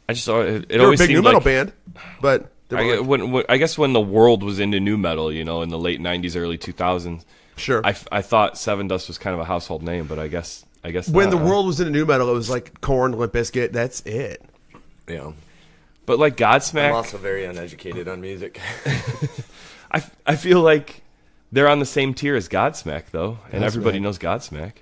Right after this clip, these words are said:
Speaker 1: right?
Speaker 2: Everyone knows Godsmack because of, like, Army Reserve commercials.
Speaker 1: Brrr, yeah, that's true. <laughs> That's, that's very true. <laughs> I'm not the one who's so far. Um,
Speaker 2: I love that song.
Speaker 1: but yeah, like,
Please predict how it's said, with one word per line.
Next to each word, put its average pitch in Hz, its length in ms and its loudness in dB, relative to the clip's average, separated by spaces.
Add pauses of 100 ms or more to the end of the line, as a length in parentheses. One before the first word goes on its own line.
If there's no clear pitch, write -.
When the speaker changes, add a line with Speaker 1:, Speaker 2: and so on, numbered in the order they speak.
(680)
Speaker 1:
right? 95 140 0
Speaker 2:
Everyone 247 320 4
knows 185 160 4
Godsmack 139 480 4
because 120 200 -2
of, 117 80 -6
like, 123 160 0
Army 120 180 -2
Reserve 104 300 -8
commercials. 92 440 -8
Speaker 1:
Brrr, 120 640 0
yeah, 78 180 -4
that's 78 160 -6
true. 76 400 -8
<laughs> - 100 -20
That's, 110 180 -2
that's - 400 -2
very 139 380 4
true. - 440 2
<laughs> - 1700 -10
I'm 120 380 2
not 139 240 0
the 143 80 -2
one 139 380 0
who's 147 380 -4
so 110 300 -2
far. 123 540 -6 (420)
Um, 104 480 2 (720)
Speaker 2:
I - 40 -10
love 117 260 -12
that - 120 -16
song. - 100 -14
Speaker 1:
but 127 80 6
yeah, 123 160 10
like, 113 340 4